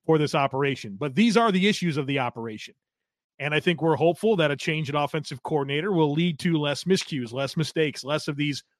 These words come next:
frustrating drive-ending moments and missed opportunities and meat left on the bone.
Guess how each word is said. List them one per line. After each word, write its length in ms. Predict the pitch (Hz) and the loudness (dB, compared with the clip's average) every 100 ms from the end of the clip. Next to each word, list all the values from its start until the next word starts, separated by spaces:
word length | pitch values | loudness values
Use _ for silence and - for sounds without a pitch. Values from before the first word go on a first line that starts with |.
| _ _ - | _ _ 2
frustrating 560 | 196 - 175 170 160 | 4 4 2 2 2
drive-ending 640 | 135 156 170 160 160 147 143 | 2 4 4 2 0 -2 2
moments 400 | 175 165 151 147 | 2 2 0 -2
and 100 | 143 | -2
missed 220 | 160 170 | 0 2
opportunities 720 | 151 156 - 170 156 165 143 | 2 2 0 -2 0 0 -2
and 100 | 143 | -2
meat 180 | 185 170 | -2 2
left 220 | 147 156 | 2 2
on 140 | 143 | 0
the 80 | 120 | 2
bone. 260 | 180 185 | 2 2